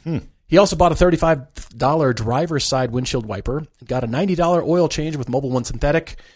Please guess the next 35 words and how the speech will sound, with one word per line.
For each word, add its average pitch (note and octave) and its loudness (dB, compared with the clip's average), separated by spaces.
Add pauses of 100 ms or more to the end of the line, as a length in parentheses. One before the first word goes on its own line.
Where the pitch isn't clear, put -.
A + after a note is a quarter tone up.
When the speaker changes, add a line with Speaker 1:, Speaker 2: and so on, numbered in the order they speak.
(140)
Speaker 2:
at A#2 -6
the C3 -4
usual B2 0
seven C3+ -2
thousand, B2 -2
seven, A#2 -8
seventy-five A#2+ -6
hundred A#2 -8
mile G#2+ -10
mark. C3+ -6
Speaker 1:
Mm-hmm. G#2 -2 (760)
Speaker 2:
He F3 -2
says F#3+ 4
he C#3+ -2
then A3 6
did C3+ 4
a A2+ 2
three F3+ 2
hundred D3+ 0
seventy-five B2+ 0
mile A#2+ 0
Italian D3 -2
tune-up F3+ 2
road D3+ 2
trip - -4
with D3+ 0
his D3 2
daughter, C#3+ 2
going B2+ -2
from A#2 -4
Macon, D#3+ -2
middle A#2 -2
of A#2 -4
the A2 -8
state, - -2